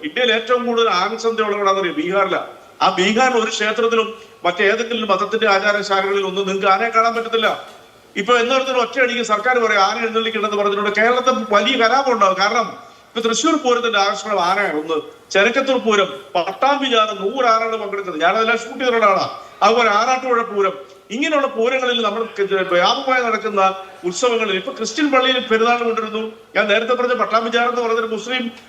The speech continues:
ആ, പിന്നെ ഒരു, ഒരു, ഒരു സ-, ഒരു എന്താ ഉസ്താദിന്റെ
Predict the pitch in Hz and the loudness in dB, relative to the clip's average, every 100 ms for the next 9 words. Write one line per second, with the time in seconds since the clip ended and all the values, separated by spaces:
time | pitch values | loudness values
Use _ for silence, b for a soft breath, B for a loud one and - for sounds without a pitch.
0 | - 208 208 220 220 220 220 226 220 220 | -2 0 2 2 2 2 2 0 -2 -4
1 | 220 220 208 202 202 202 196 208 202 190 | -2 -2 0 0 0 0 0 0 0 0
2 | 190 202 180 180 - 226 233 226 214 202 | 0 -4 -6 -8 0 2 2 0 0 -2